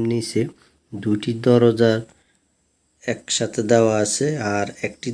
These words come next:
দরজা আলাদা করা আছে, পার্টিশন আছে মাঝখানে। অনেক সুন্দর একটি ডিজাইন নিচে করা আছে।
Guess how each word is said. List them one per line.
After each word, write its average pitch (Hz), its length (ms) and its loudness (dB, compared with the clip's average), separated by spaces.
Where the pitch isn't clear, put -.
দরজা 123 340 4
আলাদা 104 320 0
করা 110 240 -4
আছে, 95 200 -6
পার্টিশন 98 460 -8
আছে - 180 -10
মাঝখানে। 110 520 -4
অনেক 107 220 -6
সুন্দর 107 420 -4
একটি - 320 -8
ডিজাইন 107 500 0
নিচে 113 220 -2
করা 110 220 0
আছে। 110 220 0